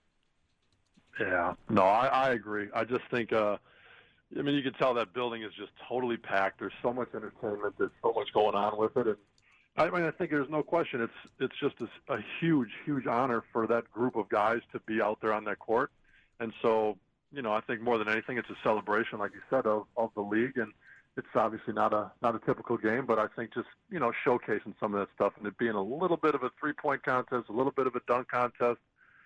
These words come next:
guys kinda getting to show off, and then at the end, turn it on a little bit. I think it's, I love it. You know, I was looking at some of the tweets, and some people are like, "I don't like this. Like, they gotta play some D, or they gotta take it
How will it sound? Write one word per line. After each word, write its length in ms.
guys 320
kinda 200
getting 220
to 180
show 220
off, 240
and 100
then 100
at 120
the 160
end, 160
turn 180
it 80
on 140
a 20
little 160
bit. 200
I 100
think 220
it's, 120
I 140
love 280
it. 140
You 100
know, 80
I 60
was 160
looking 200
at 120
some 140
of 40
the 140
tweets, 280
and 160
some 140
people 280
are 80
like, 180
"I 200
don't 200
like 240
this. 260
Like, 180
they 120
gotta 160
play 260
some 180
D, 220
or 80
they 140
gotta 200
take 140
it 80